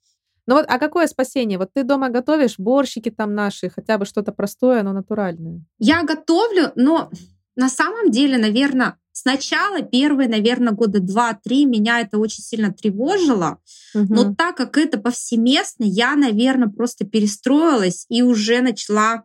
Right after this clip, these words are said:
Speaker 2: как-то воспринимать именно это как нормальное. То есть все продукты, которые я сейчас поль-, которыми я сейчас пользуюсь, я их покупаю в обычном магазине. И, скорее всего, они геномодифицированы. То есть я просто, наверно,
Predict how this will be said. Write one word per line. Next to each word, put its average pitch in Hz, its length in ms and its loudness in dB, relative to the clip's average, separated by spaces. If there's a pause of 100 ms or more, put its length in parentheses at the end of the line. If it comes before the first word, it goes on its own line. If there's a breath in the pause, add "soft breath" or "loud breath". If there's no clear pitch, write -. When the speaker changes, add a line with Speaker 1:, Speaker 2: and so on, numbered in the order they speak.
(220)
Speaker 2:
как-то 220 300 -4
воспринимать 208 840 0
именно 196 540 0 (460)
это 220 200 -2
как 208 200 -6
нормальное. 220 800 2
То - 140 -10
есть - 200 -10
все - 300 -2
продукты, 214 600 -2
которые 208 360 0
я 190 100 0
сейчас 202 300 -8 (120)
поль-, 285 260 2 (140)
которыми 214 360 2
я 196 80 2
сейчас 202 240 -6
пользуюсь, 285 460 2
я 208 140 0
их 220 100 -8
покупаю - 460 -4
в 202 40 -2
обычном 202 380 0
магазине. 190 560 0 (240 loud breath)
И, 220 80 -2
скорее 220 400 -2
всего, 208 360 -4
они 190 200 2
геномодифицированы. 190 840 0
То 214 80 -8
есть - 140 -8
я 240 160 0
просто, 277 320 -2
наверно, 220 420 0